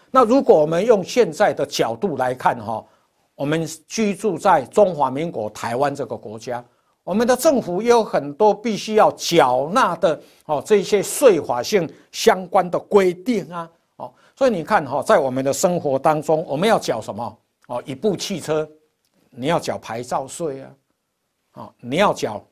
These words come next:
燃料税啊，哦，那我们生活当中，透过我们的劳力所赚取的钱财，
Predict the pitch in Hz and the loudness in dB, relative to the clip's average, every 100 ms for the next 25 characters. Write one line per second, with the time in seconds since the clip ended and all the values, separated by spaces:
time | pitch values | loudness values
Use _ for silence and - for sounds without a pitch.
0 | _ 104 113 123 190 196 143 - 190 147 | _ -10 -8 -6 0 0 0 -4 -2 -2
1 | 143 143 _ _ _ _ _ - 127 - | -4 -8 _ _ _ _ _ -8 -8 -10
2 | _ _ 262 247 - 190 190 233 - 294 | _ _ 0 0 -2 2 2 2 0 -2
3 | 262 214 208 247 233 247 240 233 - 285 | 0 0 2 2 2 0 0 -2 6 8
4 | 220 285 220 170 - 165 147 165 170 160 | 8 6 6 4 2 6 6 4 -2 2
5 | 196 165 139 156 202 240 190 - 139 139 | 4 4 6 6 6 4 -4 0 0 4
6 | 269 196 143 - 139 170 - 190 226 180 | 4 4 -2 -14 -6 -6 -4 -4 -4 2
7 | 160 156 | 2 2